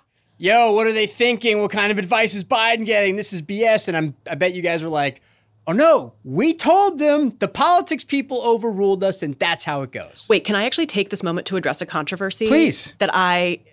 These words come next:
Speaker 2: would like to address?
Speaker 1: Oh, my God, I can't wait.
Speaker 2: So, m-, m-, people may not remember this, but there was a graph that the administration issued, Gopi remembers this,
Speaker 1: <laughs>
Speaker 2: about G D P growth.
Speaker 1: What year was this or when?
Speaker 2: Uh, twenty twenty-one,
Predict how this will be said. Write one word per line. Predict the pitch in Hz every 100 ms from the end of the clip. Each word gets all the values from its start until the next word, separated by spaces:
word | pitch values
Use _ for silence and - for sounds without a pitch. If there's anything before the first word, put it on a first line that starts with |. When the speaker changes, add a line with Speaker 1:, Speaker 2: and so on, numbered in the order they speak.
| _ -
Speaker 2:
would | 196 190
like | 151
to | -
address? | - - - - -
Speaker 1:
Oh, | 175
my | 151
God, | 107 156
I | 95
can't | 127 123
wait. | 123 -
Speaker 2:
So, | - - 202 202 196 - _ _ _ _ _
m-, | 226 - -
m-, | - -
people | 294 254 214
may | 180
not | 160 -
remember | 165 147 143 131
this, | - 165 - - _ - -
but | 196 185 -
there | 180 180
was | 180 175
a | 160
graph | - 190 254 170 151 151 - -
that | 160 180 -
the | 185 175 175 -
administration | 170 180 214 208 208 185 - 185 -
issued, | 170 - - 123 147 - -
Gopi | 165 165 131
remembers | 107 101 139 -
this, | 92 - 285 -
Speaker 1:
<laughs> | - _
Speaker 2:
about | - 185 170
G | 156 180
D | 175
P | 175 - 165
growth. | 131 - - - - _ _
Speaker 1:
What | 127
year | 123 123
was | 127
this | 147 -
or | 113
when? | 104 110 135 - -
Speaker 2:
Uh, | 180 180 175
twenty | - 214 240
twenty-one, | 233 214 156 160 208 302